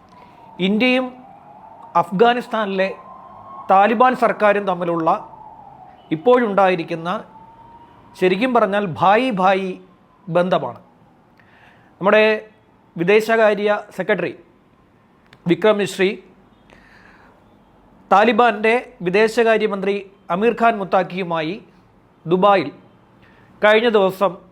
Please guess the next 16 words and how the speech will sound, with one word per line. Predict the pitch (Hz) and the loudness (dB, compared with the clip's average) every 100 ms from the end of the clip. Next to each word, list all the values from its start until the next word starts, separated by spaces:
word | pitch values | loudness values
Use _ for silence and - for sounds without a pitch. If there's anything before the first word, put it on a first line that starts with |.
| _ _ - | _ _ -2
കൂടിക്കാഴ്ച | 185 185 180 170 185 160 - _ 160 | 0 2 2 0 -6 -8 -10 _ -6
നടത്തിയിരുന്നു. | 151 147 131 123 135 | -6 -8 -12 -16 -12
ഒരുപക്ഷേ | 160 170 - 208 202 | -6 -6 -2 -2 0
താലിബാൻ | 185 190 202 220 208 | 2 2 2 0 0
അധികാരത്തിൽ | 196 202 202 208 - 214 214 214 - 170 | -2 0 0 -2 -6 -10 -10 -12 -6 -2
വന്ന | 180 208 214 | -2 -2 -4
ശേഷം | 190 185 208 233 - _ _ _ _ _ _ - - 202 | -4 -4 -4 -6 -8 _ _ _ _ _ _ -14 -4 -2
ഈ | 220 | 0
മൂന്ന് | 208 240 | 0 2
വർഷത്തിൽ | 202 - 202 214 196 180 | 0 0 -4 0 2 2
ആദ്യമായിട്ടാണ് | 190 185 226 214 208 170 170 180 | 0 -2 -2 0 -2 -2 -4 -6
ഇത്രയും | - 214 220 233 233 - _ _ - 175 | -8 -2 -2 -2 -8 -16 _ _ -10 -6
ഉന്നതമായിട്ടുള്ള | 208 247 247 226 202 190 180 180 170 175 - _ _ _ _ _ _ _ _ - 180 | -2 0 2 2 0 -2 -2 0 0 -2 -14 _ _ _ _ _ _ _ _ -2 2
ഒരു | 190 175 - - _ _ _ - | 4 2 -2 -16 _ _ _ -2
ചർച്ച | 185 - 220 151 - _ _ _ _ _ 202 | 0 0 0 0 -4 _ _ _ _ _ -4
ഇന്ത്യ | 208 220 196 | 0 2 2